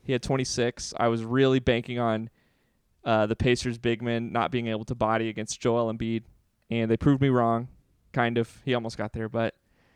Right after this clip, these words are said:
uh, yeah, so Halliburton had nineteen points, ten assists in this one.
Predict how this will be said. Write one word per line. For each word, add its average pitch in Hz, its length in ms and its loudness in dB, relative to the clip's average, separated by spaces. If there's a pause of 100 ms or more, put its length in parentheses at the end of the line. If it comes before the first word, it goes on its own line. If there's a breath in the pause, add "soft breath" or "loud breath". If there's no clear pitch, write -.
(180)
uh, 117 440 6 (340)
yeah, 147 260 6
so 127 480 4
Halliburton 135 400 2
had 127 80 0
nineteen 131 340 -2
points, 123 280 -4
ten 123 140 0
assists 127 300 2
in 123 60 -6
this 147 180 2
one. 156 280 0